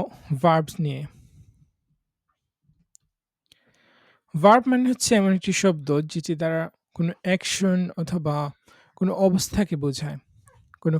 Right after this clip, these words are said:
কাজ অথবা কোনো অবস্থা। ভার্বের টাইপ হচ্ছে মূলত দুইটি, অ্যাকশন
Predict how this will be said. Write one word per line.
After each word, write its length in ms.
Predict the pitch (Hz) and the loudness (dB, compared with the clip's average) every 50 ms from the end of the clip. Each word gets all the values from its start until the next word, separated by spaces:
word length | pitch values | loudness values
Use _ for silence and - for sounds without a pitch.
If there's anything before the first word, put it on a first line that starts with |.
| 151 - 180 | -2 0 0
কাজ 200 | 175 190 208 196 175 - - - 175 | 2 2 2 0 -4 -6 -2 -2 -2
অথবা 220 | 160 - 151 160 156 - | 0 0 -4 -4 -4 -4
কোনো 120 | 165 156 151 147 | -6 -6 -4 -6
অবস্থা। 320 | 139 131 127 - - - 156 160 - _ _ _ _ _ _ _ - - - - _ _ _ - _ _ _ _ _ _ _ _ _ - 147 143 | -6 -6 -10 -12 -12 -12 -12 -14 -14 _ _ _ _ _ _ _ -20 -20 -20 -20 _ _ _ -20 _ _ _ _ _ _ _ _ _ -10 0 2
ভার্বের 380 | 180 175 196 214 202 247 247 214 - - | 4 4 4 4 4 2 2 2 2 2
টাইপ 180 | 214 202 202 - - | 2 2 2 2 -2
হচ্ছে 200 | 208 - - - 214 208 | -4 -4 -2 0 2 2
মূলত 240 | 202 196 202 185 202 185 147 147 | 4 4 4 2 0 -2 -2 0
দুইটি, 320 | 156 143 139 - - 156 185 208 - _ _ _ - - - - - - - - - _ _ - | 0 -2 -2 -2 -4 -4 -4 -4 -4 _ _ _ -20 -20 -20 -20 -20 -20 -20 -20 -20 _ _ -2
অ্যাকশন 340 | 190 185 - - - 202 | -2 -2 0 0 0 0